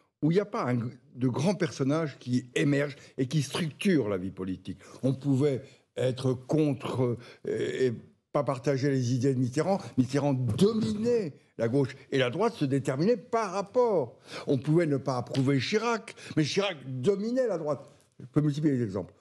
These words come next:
Aujourd'hui, plus personne ne domine rien. Et le « en même temps » a tout cassé. Et donc, on est dans une situation très particulière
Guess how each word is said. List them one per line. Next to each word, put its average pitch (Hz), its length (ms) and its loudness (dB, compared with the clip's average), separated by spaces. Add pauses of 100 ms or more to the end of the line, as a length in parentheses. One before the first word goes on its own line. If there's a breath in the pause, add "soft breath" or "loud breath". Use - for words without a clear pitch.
(240 soft breath)
Aujourd'hui, 160 560 2 (140)
plus 160 100 -2
personne 143 320 -2
ne 120 60 2
domine 101 320 0
rien. 78 260 -8 (1040)
Et 160 320 2 (460 loud breath)
le « 131 480 2
en 202 180 6
même 185 320 2
temps » 233 500 -2
a 143 120 -2
tout - 200 -2
cassé. 147 460 0 (880 soft breath)
Et 156 80 2
donc, 220 260 2
on 196 100 4
est 220 100 4
dans 185 120 4
une 156 180 4
situation 160 520 2
très 123 160 0
particulière 151 1040 2